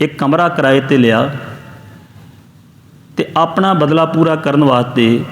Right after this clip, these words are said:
ਇੱਕ ਛੇ ਗੋਲੀਆਂ ਵਾਲਾ ਪਿਸਤੌਲ ਵੀ ਖਰੀਦਿਆ। ਸਮਾਂ ਆਇਆ, ਵੈਸੇ ਤੇ ਸਰਦਾਰ ਊਧਮ ਸਿੰਘ ਜੀ ਨੂੰ ਕਈ ਮੌਕੇ ਮਿਲੇ ਸੀ ਆਪਣਾ ਬਦਲਾ ਲੈਣ ਵਾਸਤੇ,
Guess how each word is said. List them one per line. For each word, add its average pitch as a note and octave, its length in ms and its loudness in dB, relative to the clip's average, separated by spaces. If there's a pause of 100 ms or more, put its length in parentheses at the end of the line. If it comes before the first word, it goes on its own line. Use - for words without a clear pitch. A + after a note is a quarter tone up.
ਇੱਕ C#3+ 160 -2
ਛੇ D#3 320 2
ਗੋਲੀਆਂ C3 420 2
ਵਾਲਾ A2+ 480 0 (720)
ਪਿਸਤੌਲ C3+ 400 0
ਵੀ C3+ 120 4
ਖਰੀਦਿਆ। A2+ 500 0 (1120)
ਸਮਾਂ F#3+ 400 0
ਆਇਆ, B2+ 500 0 (640)
ਵੈਸੇ D3+ 320 2
ਤੇ F3+ 160 0
ਸਰਦਾਰ D3+ 380 0
ਊਧਮ F3 300 4
ਸਿੰਘ D#3 320 2
ਜੀ C3 100 4
ਨੂੰ A#2+ 280 4 (640)
ਕਈ E3 200 4
ਮੌਕੇ D#3 380 2
ਮਿਲੇ B2+ 280 4
ਸੀ A#2+ 440 0 (260)
ਆਪਣਾ C#3+ 320 0
ਬਦਲਾ A#2+ 320 2
ਲੈਣ B2+ 240 2
ਵਾਸਤੇ, A#2 500 0